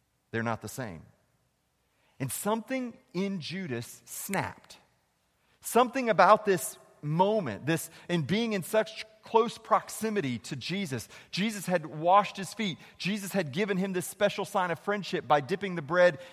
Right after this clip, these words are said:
into the juice. Something inside of him snapped in that moment, and he rejected Jesus, and he surrendered control to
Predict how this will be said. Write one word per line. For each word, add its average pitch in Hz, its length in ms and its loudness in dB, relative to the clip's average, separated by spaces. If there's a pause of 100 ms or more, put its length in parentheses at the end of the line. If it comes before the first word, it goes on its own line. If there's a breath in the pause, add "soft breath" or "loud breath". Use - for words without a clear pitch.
into 190 160 -2
the 180 80 -4
juice. 190 200 -4
Something 233 500 -2
inside 196 360 2
of 185 60 -2
him 170 140 -4
snapped 208 560 -4
in 170 80 -2
that 160 160 0
moment, 156 300 -4 (200 loud breath)
and 170 140 2
he 185 260 -2 (140 loud breath)
rejected 170 840 0
Jesus, 127 500 -6
and 143 140 -4
he 160 200 -6
surrendered 185 640 -6
control 185 760 -4
to 160 220 -6